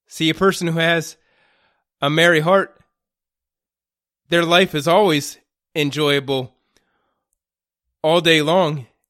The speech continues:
every day. And I think this is very important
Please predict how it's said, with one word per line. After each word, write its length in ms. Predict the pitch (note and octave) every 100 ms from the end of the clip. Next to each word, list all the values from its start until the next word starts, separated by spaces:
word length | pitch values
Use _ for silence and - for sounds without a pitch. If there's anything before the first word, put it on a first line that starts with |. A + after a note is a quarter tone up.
| -
every 280 | D#3 E3 D3
day. 400 | D3+ E3+ C3+ - _ _ _ _ _ _ _ _ _ _ _ _ _ _ _ _ _ _ _ _ _ _ _ _ _ _ _ _ _ _ _ _ _ _ _ _ _ _ _ _ _ _ _ _ _ _ _ _ _ -
And 140 | D#3
I 60 | D#3
think 220 | G3+ G3
this 180 | F#3+ E3
is 260 | C#3+ - _ _ _ _ _ _ _ _ -
very 300 | F3+ G#3 F#3+
important 600 | E3 F3 G#3 D#3 C#3